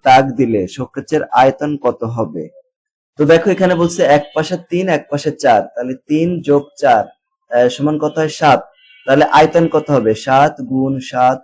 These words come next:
গুণ সাত, তাই না? তাহলে সাত গুণ সাত গুণ সাত কত হয়? সাত গুণ সাত গুণ সাত। কত আসে দেখো,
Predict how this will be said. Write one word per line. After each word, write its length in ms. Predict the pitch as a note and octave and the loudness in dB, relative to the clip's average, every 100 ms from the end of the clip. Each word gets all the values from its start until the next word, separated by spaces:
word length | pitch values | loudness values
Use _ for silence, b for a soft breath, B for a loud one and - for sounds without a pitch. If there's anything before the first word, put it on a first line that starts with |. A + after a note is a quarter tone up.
| A2+ | -10
গুণ 320 | B2 B2 C3 | -8 -4 -4
সাত, 400 | C3 - C3 - - _ _ - | -4 0 0 0 -8 _ _ -4
তাই 140 | C3 | 0
না? 340 | F3+ C3+ F#2+ _ | 0 -2 -4 _
তাহলে 180 | B2 C3 | -4 -4
সাত 200 | C3 C3+ | -2 -2
গুণ 220 | C3+ C#3+ | 0 -2
সাত 200 | C#3+ C#3+ | 0 -4
গুণ 200 | C3+ C#3+ | -2 -2
সাত 220 | C#3+ C#3 C#3 | -2 -6 -6
কত 160 | F3 C#3 | -6 -6
হয়? 180 | A#2+ G2 | -6 -8
সাত 360 | - A#2 A#2+ - _ _ _ _ G#2 | -6 -6 -6 -8 _ _ _ _ -10
গুণ 260 | A2+ A#2+ C3+ - _ _ | -6 -4 -6 -12 _ _
সাত 320 | _ G#2 G#2 - _ _ A#2 | _ -10 -10 -12 _ _ -10
গুণ 260 | B2 C#3+ | -8 -8
সাত। 300 | C#3 C3 F#2+ - _ _ _ _ _ _ _ _ _ _ _ _ _ _ | -8 -6 -6 -10 _ _ _ _ _ _ _ _ _ _ _ _ _ _
কত 180 | B2+ B2+ | -4 -4
আসে 180 | A#2+ A2 | -4 -6
দেখো, 260 | F#2+ - | -8 -10